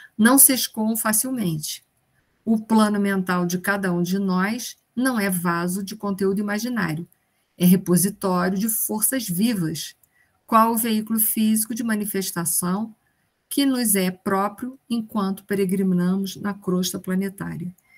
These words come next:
Então, é hora de nós educarmos o quê que o Calderaro tá dizendo? Os nossos sentimentos precisam ser educados. Que, aliás, nós erramos pela deseducação dos nossos sentimentos.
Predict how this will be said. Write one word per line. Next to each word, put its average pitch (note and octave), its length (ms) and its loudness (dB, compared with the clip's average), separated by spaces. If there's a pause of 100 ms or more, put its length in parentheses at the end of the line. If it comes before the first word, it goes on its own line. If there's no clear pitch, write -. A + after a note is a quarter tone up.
(260)
Então, A#3 280 -2
é A#3 120 2
hora B3 340 2
de A3 140 0
nós A3 260 4
educarmos A#3 640 0
o A#3+ 160 -8
quê F#3 220 0
que F3+ 140 -6
o F#3 40 -4
Calderaro F3+ 580 0
tá F3 120 -4
dizendo? E3 420 -4
Os F3+ 140 -2
nossos G3 320 -2
sentimentos G#3 640 -2
precisam F#3 400 0
ser F#3+ 160 0
educados. A3+ 680 -8 (720)
Que, A3 80 0
aliás, G3+ 420 0
nós G3+ 220 2
erramos G#3+ 520 2
pela G#3+ 240 0
deseducação F#3+ 800 2
dos F3 160 -4
nossos E3+ 320 -2
sentimentos. F3+ 760 -4